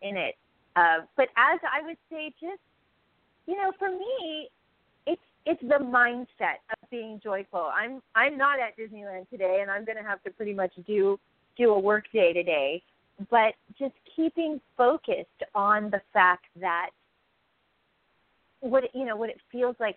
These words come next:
to be joyful. But I do, I also, I have to admit, you know, I am a closet,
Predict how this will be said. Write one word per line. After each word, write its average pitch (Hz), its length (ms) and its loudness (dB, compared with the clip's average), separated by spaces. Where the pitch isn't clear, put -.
to 214 80 -10
be 220 240 -8
joyful. 165 580 -4
But 285 100 4
I 330 160 2
do, 381 320 -6
I 277 200 0
also, 339 360 -8
I 226 60 -4
have 240 180 -4
to 240 60 -20
admit, 226 300 -12
you 220 100 -12
know, 185 260 -6
I 196 120 2
am 196 180 -6
a 196 180 -12
closet, 202 480 -4